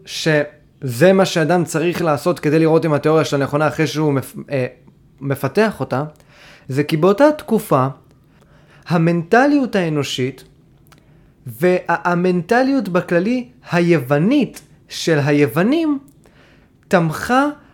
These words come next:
בהוכחות לוגיות. היוונים האמינו שאתה יכול להסיק כל דבר ביקום מתוך הוכחות לוגיות ומתוך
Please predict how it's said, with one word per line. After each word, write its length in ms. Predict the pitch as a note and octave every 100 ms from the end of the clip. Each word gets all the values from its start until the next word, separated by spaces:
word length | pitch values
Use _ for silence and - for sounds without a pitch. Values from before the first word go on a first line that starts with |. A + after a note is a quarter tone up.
| _
בהוכחות 1000 | - C3 F3 D#3 F3 F3+ D3+ A#3 B3 A#3+ - _
לוגיות. 680 | D3 F#3 G3+ C#3+ C#3+ B2 - - - - _ - D#3
היוונים 1000 | F3+ - F#3+ F#3 F3+ D#3+ G3 A#3 D4 C4+
האמינו 500 | A3 F3 F#3 G#3+ B3+ - -
שאתה 280 | - F3+ F#3
יכול 480 | F3+ - A#3+ C4 C4+ -
להסיק 540 | F3+ F#3 E3 - B3+ - - _ C#4+
כל 200 | D#4+ E4+ A#3+
דבר 400 | A3+ G3 C4 B3
ביקום 640 | G3 E3+ E3 - D#4 D#4+ - -
מתוך 420 | G3 G#3 C4 C4+
הוכחות 500 | A#3+ A3 F#3+ C4 - - E3
לוגיות 680 | G3 G#3+ D#3+ D3+ B2+ - - _ - - _ - -
ומתוך 1160 | C#3+ D#3 G#3+ G#3 - F#3 F#3+ - A#3 D4+ - -